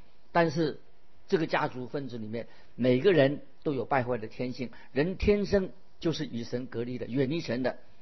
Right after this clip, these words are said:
我们每个人都会保护自己、自我防卫啊，怕别人伤害我们。因为人类已经彼此之间不能够互相信赖的，大家都是要自我保护，怕受到别人伤害。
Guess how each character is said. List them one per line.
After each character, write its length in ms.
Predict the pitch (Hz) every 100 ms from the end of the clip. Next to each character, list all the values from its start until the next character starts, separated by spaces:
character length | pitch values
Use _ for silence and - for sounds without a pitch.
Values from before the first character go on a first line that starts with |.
| - - -
我 100 | 127
们 100 | 143
每 120 | 131
个 100 | 117
人 100 | 131
都 100 | 131
会 280 | 127 123 117 -
保 140 | - 113
护 160 | 151
自 160 | 151 143
己、 180 | - 98
自 160 | - 151
我 160 | 131
防 220 | 127 82 123
卫 160 | 117 -
啊， 120 | 92
怕 180 | - 127
别 220 | - 117
人 100 | 127
伤 200 | 123 135
害 140 | 131 110
我 120 | 92
们。 180 | 98 98 - - - - -
因 100 | 180
为 140 | 180
人 200 | 139 135
类 200 | 170 156
已 80 | 117
经 320 | 104 135 135 - - - -
彼 160 | 160
此 160 | - 104
之 120 | 127
间 300 | 123 139 131 - - - - - -
不 100 | 226
能 160 | 156
够 140 | 170 160
互 180 | 170
相 280 | 147 139 135
信 260 | - 165 120
赖 160 | 107 -
的， 160 | - - - -
大 160 | - 147
家 300 | 139 131 123 - - -
都 100 | 170
是 100 | 139
要 220 | 135 120 - -
自 120 | - 185
我 140 | 151
保 220 | 151 101
护， 240 | 143 143 - - - -
怕 280 | 151 120 -
受 180 | - 147
到 100 | 123
别 200 | 117 117
人 100 | 120
伤 180 | 131 123
害。 200 | 123